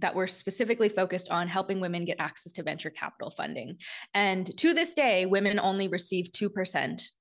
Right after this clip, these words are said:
of all venture capital funding. Women of color receive only zero point two percent of all venture capital funding. And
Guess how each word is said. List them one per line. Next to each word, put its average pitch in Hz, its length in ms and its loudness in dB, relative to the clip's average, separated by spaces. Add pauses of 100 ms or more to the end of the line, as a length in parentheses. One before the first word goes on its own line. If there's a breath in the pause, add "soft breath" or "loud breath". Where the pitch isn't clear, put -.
of 208 180 0
all 165 160 4
venture 160 300 -2
capital 156 340 -4
funding. 156 480 -2
Women 180 220 2
of 175 120 -2
color 180 360 2
receive 170 340 -2
only 165 220 -2
zero 190 400 4
point 180 280 -4
two 170 140 -4
percent 170 440 -2
of 165 100 -4
all 160 120 4
venture 165 280 -2
capital 160 420 -2
funding. 165 480 -2 (580 loud breath)
And 214 520 4